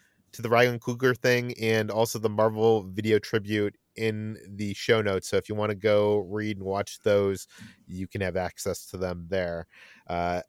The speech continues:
another bit of news that broke, I think, on Friday afternoon was that Disney is now developing a new Haunted Mansion movie based on the ride.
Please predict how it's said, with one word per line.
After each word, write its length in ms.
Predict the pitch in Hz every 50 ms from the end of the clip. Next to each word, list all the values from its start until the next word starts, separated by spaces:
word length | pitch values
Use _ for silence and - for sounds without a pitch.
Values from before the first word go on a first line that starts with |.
| _ -
another 300 | 110 113 113 131 147 147
bit 160 | 120 143 127
of 60 | 113
news 300 | 113 117 120 117 113 -
that 220 | - 107 98 - -
broke, 340 | 117 117 117 110 - _ - _ -
I 80 | - 92
think, 220 | - 139 135 147
on 120 | 147 117
Friday 380 | 110 - - 131 131 135 135 135
afternoon 720 | 135 127 - 127 120 131 170 165 120 95 92 92 95 107 _ _ _ _ _ _ _ _ _ -
was 540 | 110 113 107 113 120 120 120 120 120 110
that 360 | 117 104 120 120 117 117 113 117 _ _ -
Disney 500 | - 131 139 147 147 151 151 147 143 -
is 380 | 127 127 127 127 123 120 -
now 240 | - 120 123 131 143
developing 480 | 143 131 117 135 135 143 - - 135 131
a 80 | 120
new 380 | 110 107 110 123 143 165 170 165
Haunted 500 | - - - - 156 160 - - 160 147
Mansion 420 | 143 143 139 156 151 - 147 139
movie 260 | 135 139 131 104 104 95
based 280 | 104 110 117 - -
on 80 | 139 131
the 80 | 135
ride. 520 | 131 127 120 107 95 92 90 92 92 90